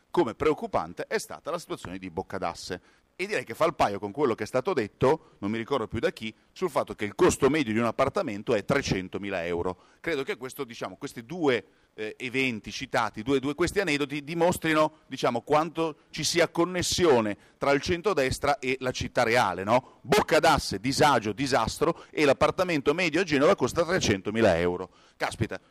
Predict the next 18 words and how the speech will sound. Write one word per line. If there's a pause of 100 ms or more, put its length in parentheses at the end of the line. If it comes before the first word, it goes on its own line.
(100)
guarda,
la
mia
famiglia
ne
ha
due
di
appartamenti,
quindi
siamo
dei
multimilionari
evidentemente,
no? (140)
Perfetto,
benissimo. (460)
Eh,